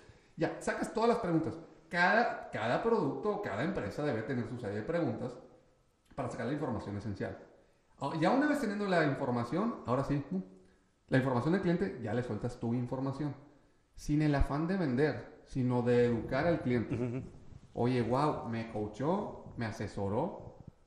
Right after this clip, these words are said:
Speaker 1: porque por eso le llaman asesores de ventas, ¿no? Me asesoró en mi proceso de compra, vamos a crear una confianza y una fidelidad en el que, no, ¿sabes qué?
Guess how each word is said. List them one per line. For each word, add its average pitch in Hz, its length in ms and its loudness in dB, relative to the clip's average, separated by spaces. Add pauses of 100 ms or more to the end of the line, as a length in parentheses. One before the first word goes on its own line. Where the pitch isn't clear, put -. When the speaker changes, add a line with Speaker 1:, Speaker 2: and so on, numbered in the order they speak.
(220)
Speaker 1:
porque 123 240 -2
por 123 120 0
eso 123 100 0
le 151 80 2
llaman 143 360 0
asesores 107 520 -2
de 104 80 0
ventas, 101 400 0
¿no? 101 160 -10 (460)
Me 120 100 -4
asesoró 120 540 0
en 185 80 6
mi 180 100 4
proceso 117 480 -4
de 165 120 -4
compra, 165 420 -4 (880)
vamos 127 320 -2
a 139 80 -6
crear 127 340 0
una 127 200 -4
confianza 127 440 -4
y 160 60 -2
una 127 160 -2
fidelidad 113 460 0
en 127 60 0
el 123 100 -2
que, 101 200 -8 (260)
no, 131 580 -6
¿sabes 127 200 -6
qué? 139 260 -8